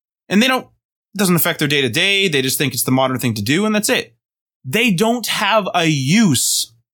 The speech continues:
for the website you're making is a common red flag. They're just sorta like, "Well, I don't know, just make it a website. Like, I don't, I don't care."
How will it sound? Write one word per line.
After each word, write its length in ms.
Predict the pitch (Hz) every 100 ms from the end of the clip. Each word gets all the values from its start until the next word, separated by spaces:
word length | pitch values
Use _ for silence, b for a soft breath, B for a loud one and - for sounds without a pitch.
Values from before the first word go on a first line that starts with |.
| _ _ _ _
for 160 | - 165
the 100 | 165
website 500 | 135 156 151 156 117
you're 140 | 120
making 460 | 113 123 101 - - _ _ _ _ _ _ _
is 140 | - 131
a 60 |
common 720 | 127 - 151 147 135 120 113 -
red 300 | 117 113 107
flag. 400 | 110 67 - - _ _ _ _ _
They're 100 | 160
just 140 | 170 165
sorta 180 | 175 160
like, 280 | 139 127
"Well, 100 | 196
I 80 | 233
don't 100 | 196
know, 180 | 123 156
just 180 | 147 -
make 180 | 131 135
it 60 |
a 60 | 143
website. 340 | 151 151 107
Like, 100 | 104
I 100 | 107
don't, 100 | 110
I 80 | 90
don't 120 | 131
care." 320 | - 98 123